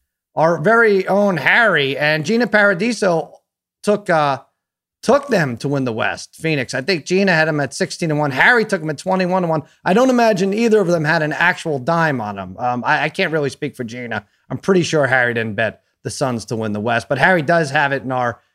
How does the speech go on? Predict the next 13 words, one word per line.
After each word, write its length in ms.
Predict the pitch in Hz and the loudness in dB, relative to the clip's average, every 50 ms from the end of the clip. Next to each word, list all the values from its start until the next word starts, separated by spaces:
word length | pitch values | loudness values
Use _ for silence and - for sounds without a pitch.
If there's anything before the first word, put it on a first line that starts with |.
| _ _ | _ _
futures 500 | - - 196 196 - - 170 147 127 107 | -4 0 0 0 0 0 0 0 0 -2
draft. 500 | - - 131 127 120 113 110 110 - - | -2 0 2 2 4 4 2 0 -2 -4
Yes, 260 | 139 147 139 127 - - | -2 -2 0 -2 -2 -4
all 260 | 131 135 143 147 147 | -2 0 0 0 0
the 300 | 135 139 135 131 131 127 | 0 0 0 0 0 -2
Extra 240 | 131 127 - - - | -2 -4 -6 -8 -10
Points 320 | - - 135 127 113 - | -6 -6 -6 -6 -6 -8
talent 440 | - - 135 123 123 120 113 98 90 | -8 -6 -4 -4 -2 -4 -4 -6 -8
is 140 | 113 107 113 | -8 -6 -6
on 180 | 117 117 113 104 | -6 -6 -6 -6
this 160 | 101 98 - | -8 -10 -10
futures 440 | - - 170 160 - - 131 113 98 | -8 -6 -6 -6 -4 -4 -6 -6 -6
draft. 400 | - 120 117 107 107 - - | -4 -2 0 0 0 -2 -4